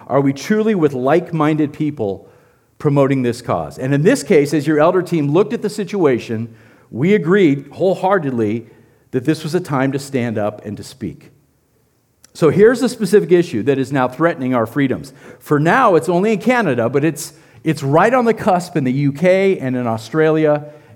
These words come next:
and no doubt coming our way soon. Canada's Bill C four is what it's called. Bill C four recently passed through Parliament without objection,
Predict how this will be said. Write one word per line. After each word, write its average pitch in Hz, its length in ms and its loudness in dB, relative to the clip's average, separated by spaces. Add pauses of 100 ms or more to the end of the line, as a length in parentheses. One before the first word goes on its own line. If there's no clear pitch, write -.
and 127 180 -2
no 143 140 2
doubt 135 280 0
coming 127 280 -4
our 120 120 0
way 101 220 -2
soon. 95 480 -8 (880)
Canada's 190 720 2
Bill 185 720 0
C 190 440 -2
four 123 680 -2
is 107 120 -10
what 113 160 -2
it's 92 140 -8
called. 82 380 -10
Bill 165 220 4
C 180 300 -4
four 110 540 -2 (240)
recently 190 480 2
passed 160 400 0
through 147 100 -2
Parliament 117 720 0 (380)
without 170 420 0
objection, 160 600 -4